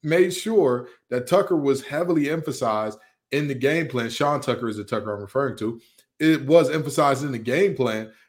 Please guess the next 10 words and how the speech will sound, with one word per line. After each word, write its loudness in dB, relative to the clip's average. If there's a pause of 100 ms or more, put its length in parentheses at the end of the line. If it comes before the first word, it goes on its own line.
(100)
because -2
that's 0 (120)
what -2
it -2
allowed 2
for. -6 (460)
And -2 (1500)
Demi 0
being 0
gone, 0